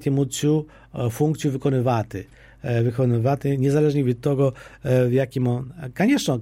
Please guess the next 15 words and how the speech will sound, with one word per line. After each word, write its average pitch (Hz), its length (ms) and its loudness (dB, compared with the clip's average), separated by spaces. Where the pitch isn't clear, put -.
kiedy 151 280 2
świeczennik 160 600 -2
jest, 156 440 0
wede 135 500 0
takie 147 280 -4
życie, 110 520 -4
e, 113 600 -2
ascetyczne, 95 1200 -6
takie 98 680 -6
życie 113 480 0
też 127 300 0
odkryte, 147 580 0
w - 20 -6
którym, 131 340 -2
dійсно, 139 460 -2